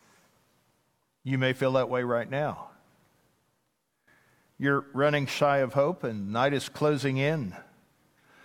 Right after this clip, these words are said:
Loneliness is smothering you. Remember,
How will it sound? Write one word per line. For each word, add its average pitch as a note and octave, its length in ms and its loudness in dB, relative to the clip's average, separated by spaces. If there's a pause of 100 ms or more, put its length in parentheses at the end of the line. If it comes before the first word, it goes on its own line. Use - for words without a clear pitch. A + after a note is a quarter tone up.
(220)
Loneliness F#3 720 4
is F3+ 100 2
smothering D3 600 0
you. F#2 240 -10 (2000)
Remember, B2+ 640 -2